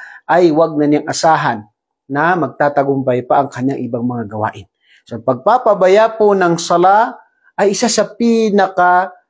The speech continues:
ah, dahilan ng paghina ng pananampalataya ng tao. Dahil ang sala ay haligi ng Islam na maaaring maging dahilan ng pagkawala ng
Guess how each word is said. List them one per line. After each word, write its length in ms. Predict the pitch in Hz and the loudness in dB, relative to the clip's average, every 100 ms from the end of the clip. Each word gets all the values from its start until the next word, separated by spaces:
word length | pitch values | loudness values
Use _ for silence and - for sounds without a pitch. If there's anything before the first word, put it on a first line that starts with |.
| _ _ - | _ _ -2
ah, 560 | 160 156 143 135 131 | 2 2 2 0 -2
dahilan 480 | 139 143 156 170 180 | -2 0 2 2 2
ng 240 | 139 131 - | 0 -6 -4
paghina 640 | 131 110 165 226 220 185 | -6 -4 0 2 4 2
ng 160 | 160 156 | 0 2
pananampalataya 880 | 147 175 175 151 147 147 143 151 | 0 2 0 0 2 2 2 2
ng 160 | 160 175 | 2 0
tao. 240 | 254 208 | 0 0
Dahil 240 | 113 120 120 | -2 -6 -8
ang 160 | 127 | -10
sala 480 | 131 - 143 175 214 | -10 -2 0 2 2
ay 240 | 151 - 131 | 0 -2 -8
haligi 480 | 147 190 202 208 | -4 -2 0 0
ng 80 | 185 | 0
Islam 400 | 175 - 147 123 | -2 -2 0 0
na 80 | 139 | 0
maaaring 560 | 156 151 160 185 180 160 | 0 0 2 2 2 2
maging 240 | 156 143 | 0 0
dahilan 320 | 139 151 185 | 0 2 2
ng 160 | 170 151 | 0 -2
pagkawala 720 | 135 135 135 139 175 185 151 | -4 0 2 4 2 0 -2
ng 240 | 147 135 | -4 -4